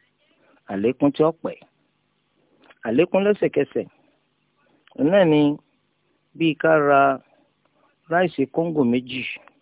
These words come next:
ká fi gba kóńgò mẹ́ta lẹ́sẹ̀kẹsẹ̀. Bí ká pé ráìsì lókèèrè, a fi kóńgò méjì rẹ̀, gba kóńgò mẹ́ta ti Nàìjíríà lẹ́sẹ̀kẹsẹ̀. Eléyìí wọ́n ń pè ní riba, riba al-fadl,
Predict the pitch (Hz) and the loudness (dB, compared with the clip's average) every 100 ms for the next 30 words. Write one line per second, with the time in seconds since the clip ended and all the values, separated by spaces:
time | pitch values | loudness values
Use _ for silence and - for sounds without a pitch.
0 | _ _ _ _ _ _ _ - 147 131 | _ _ _ _ _ _ _ -6 -4 -4
1 | 117 131 - 160 170 139 117 135 - 107 | -2 -2 0 -2 0 0 0 -2 -2 -2
2 | 127 131 101 - - 90 _ _ _ _ | -2 -4 -8 -10 -12 -18 _ _ _ _
3 | _ _ _ _ _ _ _ _ - 151 | _ _ _ _ _ _ _ _ -8 -2
4 | 170 - 175 175 180 185 - 117 151 165 | -2 0 0 2 2 0 -2 2 2 2
5 | 123 98 92 _ _ _ _ _ _ _ | 0 0 -4 _ _ _ _ _ _ _
6 | _ _ _ _ - 135 139 143 170 180 | _ _ _ _ -8 -6 -4 -2 0 2
7 | 165 135 147 135 113 95 _ _ _ _ | 4 4 4 0 0 -2 _ _ _ _
8 | _ _ _ _ _ _ - 127 - 170 | _ _ _ _ _ _ -2 0 0 0
9 | 151 127 143 - 107 - 113 95 104 127 | 2 2 2 2 -2 -2 -4 -2 -2 0
10 | 120 113 - 107 92 - - _ _ _ | 0 -2 -4 -8 -8 -12 -18 _ _ _
11 | _ _ _ _ _ _ _ 139 165 135 | _ _ _ _ _ _ _ 4 6 6
12 | 151 151 113 120 147 123 123 127 - 151 | 6 2 2 2 2 2 2 0 2 4
13 | 127 113 - 147 165 | 4 2 4 4 2